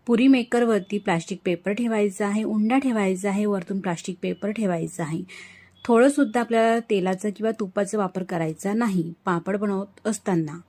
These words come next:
फक्त प्लास्टिक पेपर ठेवून प्रेस करायचं, म्हणजेच दाबायचं आणि अगदी भराभर हे पटापट असे एकसारखे पापड हे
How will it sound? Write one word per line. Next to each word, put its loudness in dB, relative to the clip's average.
फक्त 2
प्लास्टिक -2
पेपर -2
ठेवून -2
प्रेस -2
करायचं, -2
म्हणजेच -4
दाबायचं -2
आणि -4
अगदी -4
भराभर -2
हे 0
पटापट -6
असे -8
एकसारखे -4
पापड -6
हे -2